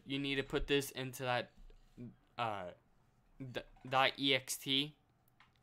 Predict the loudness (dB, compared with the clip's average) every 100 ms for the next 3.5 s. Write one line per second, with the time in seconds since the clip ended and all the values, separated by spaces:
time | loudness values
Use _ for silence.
0 | _ _ _ _ _ _ _ _ _ 0
1 | 2 4 2 -2 -4 -2 2 6 6 4
2 | 0 -12 -4 -4 0 0 2 4 6 4
3 | 0 -8 -2 0 -2